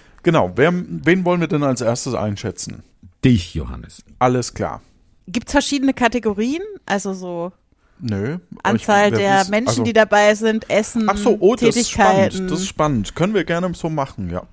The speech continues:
Speaker 3: Vielleicht fangen wir mit dem Essen an, das ist doch so ein Klassiker, oder Stefan? Was isst Johannes
Speaker 2: Ja.
Speaker 3: Silvester?
Speaker 2: Also Johannes wird, glaub ich, auch an Silvester seine Ernährungsumstellung ziemlich, äh, durchziehen.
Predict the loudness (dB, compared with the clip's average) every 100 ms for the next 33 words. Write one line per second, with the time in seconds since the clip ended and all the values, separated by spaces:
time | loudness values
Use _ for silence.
0 | _ _ _ _ -2 0 4 4 4 2
1 | -2 -2 -4 -4 -4 -6 -6 -6 -8 -8
2 | -6 -6 -8 -6 -6 -4 -6 -4 -2 0
3 | -2 -2 -4 -2 -4 -2 -6 -8 -2 0
4 | 0 -2 -8 -6 -8 -14 -20 -20 -20 -20
5 | -20 -20 -20 -8 0 2 4 2 4 4
6 | 4 4 0 -2 2 4 4 0 -8 -10
7 | -12 -18 -20 -20 -10 0 2 2 2 2
8 | 2 -2 -6 -2 -2 -2 -2 -2 -2 0
9 | 0 0 -2 -2 -2 0 0 2 0 2
10 | 2 2 0 -6 -4 -6 -4 0 2 2
11 | 2 2 2 -2 -6 -14 -2 4 6 6
12 | 4 0 0 2 0 -4 -8 -6 0 4
13 | 4 4